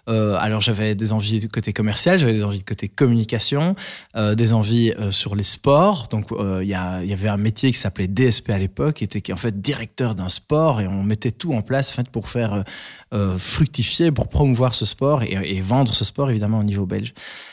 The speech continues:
Avant ça, il y avait donc ce parcours responsable de rayon, alors ce qu'on appelait rentrer en structure, donc on était soit un exploit, donc un responsable d'exploitation, soit un responsable caisse, et qui gérait, euh,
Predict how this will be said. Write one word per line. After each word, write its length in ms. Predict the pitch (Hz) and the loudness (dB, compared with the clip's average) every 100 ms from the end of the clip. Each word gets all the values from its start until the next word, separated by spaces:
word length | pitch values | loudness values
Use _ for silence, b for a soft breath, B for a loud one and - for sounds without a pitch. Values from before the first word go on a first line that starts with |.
| B - | B 2
Avant 280 | 190 143 | 4 6
ça, 200 | 127 202 | 6 6
il 40 | 170 | 6
y 60 | |
avait 180 | 117 127 | 4 4
donc 200 | 135 151 | 4 4
ce 100 | - | 2
parcours 360 | 110 101 - 175 | -2 -2 0 0
responsable 420 | 123 113 - 80 | 0 -2 -4 -6
de 60 | 82 | -6
rayon, 540 | 90 117 147 170 175 B B B B B | -4 0 2 2 0 B B B B B
alors 260 | 104 95 85 | -4 -4 -4
ce 80 | |
qu'on 120 | - 95 | -4 -4
appelait 340 | - 104 95 | -4 -4 -2
rentrer 320 | 95 113 - | 0 -2 -2
en 80 | 87 | -6
structure, 560 | - - 151 - 160 160 | -4 -4 -4 -2 0 0
donc 160 | 104 | -2
on 40 | 92 | -6
était 120 | 90 | -8
soit 320 | - 113 107 | -6 -6 -4
un 220 | 90 98 | -4 -2
exploit, 420 | 127 - - 123 117 - | -2 -2 -4 -2 -2 -6
donc 140 | 95 | -8
un 80 | 95 | -4
responsable 460 | 101 123 123 - 107 | -2 0 0 -2 -4
d'exploitation, 640 | 101 - 110 107 - 110 | -6 -8 -8 -6 -4 -6
soit 240 | 107 107 - | -6 -10 -12
un 60 | |
responsable 460 | 98 92 95 98 95 - | -12 -12 -10 -10 -12 -4
caisse, 360 | 143 156 147 | 0 0 0
et 40 | - | -4
qui 160 | - | -6
gérait, 260 | 101 110 110 | -4 -2 -2
euh, 120 | 101 | -2